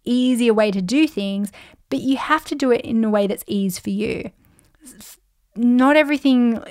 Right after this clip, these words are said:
we, we don't all experience this keyless life and the friction in the same way. So think about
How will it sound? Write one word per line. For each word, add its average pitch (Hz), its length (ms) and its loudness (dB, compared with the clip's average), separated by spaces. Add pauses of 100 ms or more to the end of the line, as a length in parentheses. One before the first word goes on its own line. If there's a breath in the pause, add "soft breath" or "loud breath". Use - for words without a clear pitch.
(120)
we, 240 340 4
we 269 160 4
don't 320 180 6
all 302 220 6
experience 220 480 0
this 214 120 -8
keyless 208 440 -4
life 190 280 0
and 190 80 0
the 185 40 0
friction - 340 -8
in 185 80 0
the 180 100 0
same 180 280 -6
way. 180 280 -8 (500 loud breath)
So 277 480 6
think - 440 -4
about 226 520 6